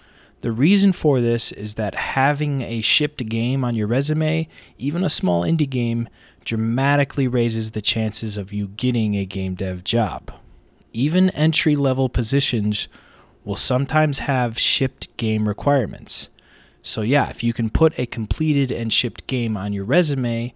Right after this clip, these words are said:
that will be huge. Speaking of resumes, let's talk about maybe the most important thing you can have while looking for a game dev job,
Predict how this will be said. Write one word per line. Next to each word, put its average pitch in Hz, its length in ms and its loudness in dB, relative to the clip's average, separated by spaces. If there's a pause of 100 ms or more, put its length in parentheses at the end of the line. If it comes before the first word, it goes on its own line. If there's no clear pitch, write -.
(340)
that 101 160 -4
will 101 140 -8
be 101 180 -8
huge. - 800 -2 (720)
Speaking 170 520 0
of 127 120 -2
resumes, 131 600 2
let's 127 240 -2
talk 127 260 0
about 120 220 -2
maybe 123 260 -2
the 117 120 -4
most 135 400 0
important 135 440 2
thing 117 220 0
you 110 100 0
can 101 160 -6
have 110 400 -4
while 98 160 -4
looking 110 300 -2
for 101 140 -6
a 98 60 -6
game 95 240 -4
dev 90 200 -8
job, 120 420 0